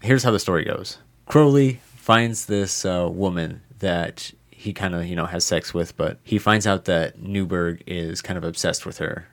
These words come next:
and is kind of in love with her 'cause he's kind of a young kid, doesn't really know any better. He wants to save himself for her. He confesses his love to her through Crowley's, like, pushing.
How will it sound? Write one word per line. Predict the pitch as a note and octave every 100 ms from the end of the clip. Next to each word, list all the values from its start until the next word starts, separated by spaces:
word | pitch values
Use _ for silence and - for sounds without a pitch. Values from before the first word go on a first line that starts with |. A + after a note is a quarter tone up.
| _ G2
and | F2+ E2+
is | E2 E2+ - -
kind | - G2+
of | F#2
in | F#2
love | A2+ F#2
with |
her | F2+ F2
'cause | -
he's | F#2+ -
kind | F2+
of | F2
a |
young | F2+ F2
kid, | F2 F#2 F2 F2
doesn't | F2 F2 F2
really | F2+
know | E2+ E2
any | E2
better. | D#2+ E2+ E2+ -
He | A2+
wants | A2 A2
to | -
save | - G#2
himself | F#2+ F#2 G2 F#2
for | - G#2 G2+ G2
her. | - F2 E2+
He | E2 F2+ - F2
confesses | - G2+ G#2+ - F#2+ G2+
his | F2+
love | F#2 F#2 F2
to | F2+
her | E2+ E2 E2 -
through | - A2 G2+
Crowley's, | - - G#2 G2 F#2 F2+ F2 E2+ -
like, | D#2 -
pushing. | - G#2 A#2+ A#2+